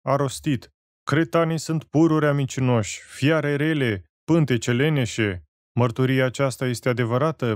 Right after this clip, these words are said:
pentru care pricină mustrii cu asprime, ca să fie sănătoși în credință și să nu dea ascultare basmelor iudaicești și poruncilor unor oameni care se întorc de la adevăr.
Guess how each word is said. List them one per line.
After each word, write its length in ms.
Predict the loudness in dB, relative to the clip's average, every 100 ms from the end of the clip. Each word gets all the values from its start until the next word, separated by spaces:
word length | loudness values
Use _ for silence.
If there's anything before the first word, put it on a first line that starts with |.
| -2
pentru 300 | -2 0 -2
care 260 | -2 -4 -2
pricină 460 | -4 -2 0 0
mustrii 500 | 2 0 0 -2 -2
cu 120 | 0
asprime, 680 | -2 -2 -4 0 2 2 0 _ -6
ca 140 | -4
să 140 | -4
fie 220 | -4 -2 0
sănătoși 580 | 0 0 0 -4 -2
în 80 | -2
credință 680 | 0 0 0 -2 0 0 0 _ _
și 120 | -2 0
să 160 | 2
nu 140 | 0 2
dea 160 | 0
ascultare 520 | 0 -4 -2 0 0
basmelor 640 | 0 0 0 -2 0 0 2
iudaicești 840 | 0 0 0 0 0 -2 -2 -6
și 140 | -4 -2
poruncilor 600 | 2 2 0 0 0 2
unor 260 | 2 2
oameni 400 | 2 2 0 -2
care 220 | 0 0 0
se 160 | -2
întorc 420 | -2 2 0 0
de 160 | -2 2
la 100 | 2
adevăr. 560 | 2 0 0 0 -2